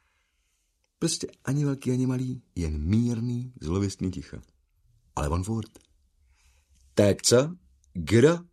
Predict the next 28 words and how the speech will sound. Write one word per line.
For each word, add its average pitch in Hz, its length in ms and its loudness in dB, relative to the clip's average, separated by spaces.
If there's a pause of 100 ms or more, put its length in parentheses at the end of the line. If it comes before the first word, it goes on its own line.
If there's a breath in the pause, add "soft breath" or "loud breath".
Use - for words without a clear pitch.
(120)
chce - 360 2
dostat, 175 420 -2
co? 123 320 -4 (680)
Kdo 185 200 6
chce 226 160 4
dostat 151 360 4
přes 110 240 -2
pičuli?“ 82 560 -4 (2000)
A - 80 -2
jako 101 180 2
první 113 300 4
se 117 120 0
otočil 107 380 -2
na 98 60 0
Lucku 95 440 -2
a 95 40 -4
to 92 260 -2
neměl 85 320 0
dělat. 76 300 -10 (1200)
Nejdřív 101 320 0
jí 110 120 2
vylil 95 220 4
pivo 95 240 -2
na 73 100 -2
bar. 58 320 -12 (1000)
A 73 60 -10
pak 71 200 -6
řekl: - 300 -12